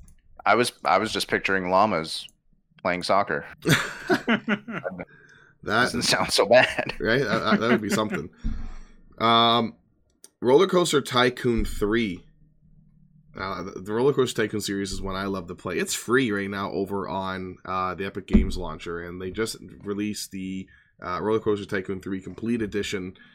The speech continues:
Speaker 2: which has a D L C with it, H D graphics and everything, and yeah, free on Epic. Is that something you wanted to play, Danny?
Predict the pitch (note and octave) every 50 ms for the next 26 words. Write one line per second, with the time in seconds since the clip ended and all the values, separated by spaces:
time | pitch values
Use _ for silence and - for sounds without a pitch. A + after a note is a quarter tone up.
0 | _ _ _ _ _ _ _ F2+ F2+ F2+ - - - - - _ - G#2 F#2+ F#2
1 | F#2 F#2 F#2 F2 G2+ G2+ G2+ G2 F#2+ - - G2+ G2 F#2+ F#2+ F#2+ F#2 - F#2+ F#2+
2 | F#2 F2 D#2 F#2+ G2+ - - - - G2+ F#2+ F#2 - F#2+ F#2 F2 F#2 F#2+ - F#2
3 | F2+ - - F#2 F#2 F2 F2 F2 F2+ - F2 F2 E2+ D#2+ - C2+ D#2 E2 D#2+ D2
4 | C2+ - _ _ _ _ - - G2+ G#2 A2 A2+ A2 G#2+ - - - F#2+ F#2+ F#2+
5 | F#2 F2+ - - - D#2 - D#2+ C#2+ - - - - - - - - - - G#2
6 | G#2+ - A#2+ A2+ A2+ A2 A2 A2 A2 A2 A2 G#2 G#2 _ - A2+ A2 G#2+ A#2+ A#2
7 | A#2 A#2 A#2